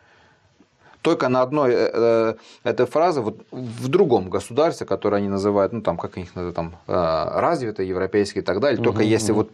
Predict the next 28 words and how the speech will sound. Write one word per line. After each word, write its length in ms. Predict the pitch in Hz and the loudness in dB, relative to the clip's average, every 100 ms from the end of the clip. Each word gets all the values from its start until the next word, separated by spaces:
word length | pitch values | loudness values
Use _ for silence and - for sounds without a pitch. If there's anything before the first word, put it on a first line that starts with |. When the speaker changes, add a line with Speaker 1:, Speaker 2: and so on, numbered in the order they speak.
| - | -12
Speaker 1:
вот 320 | - 98 110 - | -12 -6 -8 -4
просто 320 | 127 127 127 | -2 0 0
первую 440 | - - 131 117 117 | 0 2 2 0 -4
часть 360 | - 139 98 | -2 -2 -2
фразы 360 | - 101 98 98 | -2 -2 -2 -2
произнесёшь, 680 | 110 107 107 131 208 214 - - - - - | 0 2 2 0 2 2 0 -14 -20 -6 0
ты 160 | 156 | 2
уже 260 | 151 143 151 | 4 4 4
не 140 | 139 135 | 2 0
политик. 640 | 131 131 131 - - - _ _ _ _ _ - - - | 0 0 -4 -12 -16 -20 _ _ _ _ _ -20 -18 -4
А 160 | 107 | 0
здесь, 220 | 98 143 151 | 2 2 2
пожалуйста, 560 | 110 107 131 123 101 | 0 2 0 0 -6
можно 420 | 92 104 98 92 - - | -2 -4 -4 -8 -10 -16
с 100 | - | -10
утра 240 | 104 135 131 | 0 2 2
до 140 | 131 | 0
ночи 240 | 127 113 | -2 -6
интервью. 540 | 98 90 87 92 101 98 _ _ _ _ _ _ _ _ | -8 -6 -2 0 -2 -4 _ _ _ _ _ _ _ _
У 80 | 117 | -2
нас 160 | 151 143 | 0 0
же 80 | 143 | 0
плюрализм. 560 | 143 151 175 120 85 76 _ _ _ _ _ _ _ _ _ _ _ _ - | 2 2 0 -2 -6 -16 _ _ _ _ _ _ _ _ _ _ _ _ -4
Speaker 2:
А 60 | 120 | -2
м- 20 | |
Speaker 1:
Постоянно 360 | 110 175 175 - | 2 2 2 -2
подстрекательство, 920 | 156 - 160 196 226 147 - 98 - - - - 110 | -4 -2 0 2 0 -2 -2 -2 -4 -14 -20 -10 0
а, 300 | 107 101 | 2 2